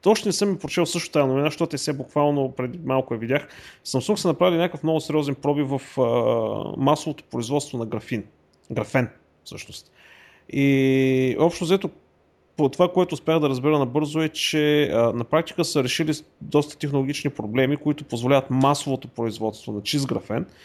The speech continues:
който след това вече може да се използва и в батерии, и в проводници, и в бронежилетки, и в коли, не чудеси, и въжета, и такива, какво беше, а... асансьори до космоса и всякакви чудеси.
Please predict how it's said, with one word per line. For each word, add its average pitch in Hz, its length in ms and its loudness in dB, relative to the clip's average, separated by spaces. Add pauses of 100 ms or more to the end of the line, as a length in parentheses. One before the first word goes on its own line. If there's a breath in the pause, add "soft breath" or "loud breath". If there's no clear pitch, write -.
(220 loud breath)
който 147 160 4
след 151 180 2
това 151 100 2
вече 147 200 2
може 143 140 4
да - 20 -8
се - 40 -8
използва 139 360 0
и 131 40 0
в 123 40 -4
батерии, 123 720 0
и 123 40 0
в 127 120 -2 (100)
проводници, 123 680 -2
и 131 40 0
в 127 120 0
бронежилетки, 123 760 -2
и 131 40 2
в - 80 -6
коли, 113 260 0
не 104 120 0
чудеси, 98 440 -6
и 139 140 0
въжета, 113 540 0 (380 soft breath)
и 104 1080 0 (160)
такива, 113 560 4
какво - 200 -2
беше, 113 440 2
а... 101 420 -2
асансьори 120 400 2
до 110 80 0
космоса 104 480 -2
и - 20 2
всякакви - 300 -2
чудеси. 104 400 -4